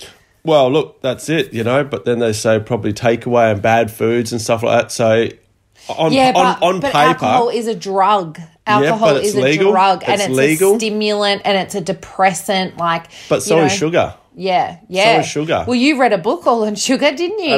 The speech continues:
Speaker 1: Absolutely,
Speaker 2: So
Speaker 1: you know. So it's, you, you know,
Speaker 2: <laughs> this
Speaker 1: where
Speaker 2: is the
Speaker 1: is,
Speaker 2: argument we always have.
Speaker 1: But where is the line? You know, like, you could stop and say a lot of things about what we do on a day-to-day basis,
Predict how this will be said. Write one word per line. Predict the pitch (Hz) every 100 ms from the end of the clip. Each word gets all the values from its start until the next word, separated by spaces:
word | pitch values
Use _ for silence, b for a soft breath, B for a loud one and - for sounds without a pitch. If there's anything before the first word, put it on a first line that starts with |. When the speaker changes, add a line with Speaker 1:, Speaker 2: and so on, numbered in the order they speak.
| 185
Speaker 1:
Absolutely, | 196 147 196 - 131 113
Speaker 2:
So | -
Speaker 1:
you | 135
know. | 123 151 180
So | 160 - 156
it's, | 156 160 156 - -
you, | 165
you | 175 170 165
know, | 151
Speaker 2:
<laughs> | 151 143 - -
this | - 156
Speaker 1:
where | 170 175
Speaker 2:
is |
the | -
Speaker 1:
is, |
Speaker 2:
argument | 240 247 233 233 226
we | 214
always | 214 214 214 220
have. | 208 165
Speaker 1:
But | 160 139
where | 160 170 165
is | 135
the | - 113
line? | 117 131 135
You | 113
know, | 107 110
like, | 113
you | 123
could | 127 120
stop | - 139 123
and | 110
say | 113
a | 104
lot | 110
of | 117 117
things | 107 101 104 - - _ _ _ -
about | 117 110 117 110
what | 120 117
we | 113
do | 113 110 107
on |
a | 104
day-to-day | 98 107 104 101 98
basis, | 90 95 104 107 92 92